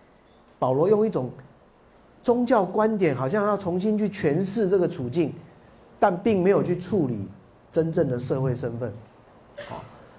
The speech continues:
他好像告诉奴隶说，你今天被耶稣呼召了，你已经是被释放的人了，就像是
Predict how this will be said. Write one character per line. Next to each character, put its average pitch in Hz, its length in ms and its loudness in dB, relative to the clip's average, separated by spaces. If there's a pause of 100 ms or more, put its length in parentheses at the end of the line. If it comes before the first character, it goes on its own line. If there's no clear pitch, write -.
(220)
他 262 120 6
好 220 100 6
像 226 180 2
告 220 180 4
诉 220 160 0
奴 196 200 2
隶 214 160 4
说， 202 280 2 (680)
你 143 180 0
今 214 220 2
天 214 160 4
被 208 180 6
耶 190 140 6
稣 190 260 -4
呼 185 200 -4
召 175 240 4
了， 135 200 2 (680)
你 156 200 4
已 139 60 2
经 247 160 2
是 247 100 0
被 240 220 2
释 254 260 -4
放 220 240 0
的 165 100 4
人 135 220 2
了， 151 180 2
就 262 240 0
像 220 280 0
是 208 260 0